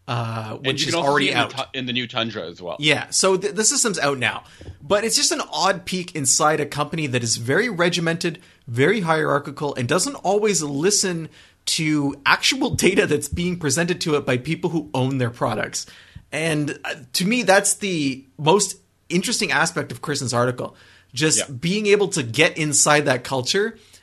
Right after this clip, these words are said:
Speaker 1: and see people who, for them, it's normal because that's the corporate world they live in. But from the outside, it seems completely crazy.
Speaker 2: Absolutely. A-, and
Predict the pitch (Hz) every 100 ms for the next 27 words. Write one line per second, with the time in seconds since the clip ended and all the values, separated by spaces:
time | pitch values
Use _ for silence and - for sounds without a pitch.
0 | _ 147 143 - - 220 285 220 220 240
1 | 202 196 180 156 - 165 123 185 285 208
2 | 160 160 156 240 185 135 127 147 139 135
3 | 120 151 175 - 170 170 165 143 160 135
4 | 127 180 147 123 117 147 190 165 - 170
5 | 233 - 139 120 123 - - 147 123 143
6 | 135 139 120 - 85 - _ _ - -
7 | - 190 196 226 156 107 - - 196 -
8 | 220 240